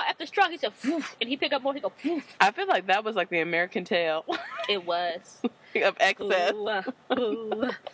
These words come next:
Speaker 1: uh, we hit his chest.
Speaker 2: Ooh,
Speaker 1: Ooh,
Speaker 2: uh.
Speaker 1: ooh, uh. That was
Speaker 2: Ugh.
Speaker 1: some wild shit.
Speaker 2: It was.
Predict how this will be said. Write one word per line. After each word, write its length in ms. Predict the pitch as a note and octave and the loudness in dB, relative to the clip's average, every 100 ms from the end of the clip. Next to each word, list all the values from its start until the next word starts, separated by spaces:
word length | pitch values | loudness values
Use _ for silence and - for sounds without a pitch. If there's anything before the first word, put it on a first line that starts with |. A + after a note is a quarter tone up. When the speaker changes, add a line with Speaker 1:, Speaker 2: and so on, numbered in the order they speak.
| - A3+ | -6 0
Speaker 1:
uh, 560 | A3+ G#3+ A3+ A#3+ A3 F#3+ - | 0 -2 -4 0 -2 -4 -6
we 140 | C#4+ | -2
hit 160 | C#4+ B3+ | 0 -2
his 140 | B3 | -2
chest. 360 | - C4+ A#3+ F3 | 2 2 0 0
Speaker 2:
Ooh, 40 | |
Speaker 1:
Ooh, 800 | G3 A3+ G3 D#3 D#3+ F#3 A3 A3 - C4+ | 2 4 2 2 2 4 2 0 -4 -4
Speaker 2:
uh. 40 | G#3 | -2
Speaker 1:
ooh, 460 | A3 G#3 F3 F#3 | -2 -4 -6 -4
uh. 220 | G3+ A#3+ G3 - - D4 C4 B3+ - _ _ _ A3 | 0 0 -2 -8 -14 -12 -12 -14 -18 _ _ _ -2
That 100 | A#3+ | 0
was 140 | F#3 | -2
Speaker 2:
Ugh. 60 | E3+ | -2
Speaker 1:
some 100 | F#3 | 0
wild 320 | G3+ G#3+ G3+ | 0 -2 -6
shit. 300 | - G#3+ F#3 | -6 -4 -2
Speaker 2:
It 80 | D3+ | -2
was. 420 | E3+ G#3+ D#3+ | -2 -2 -4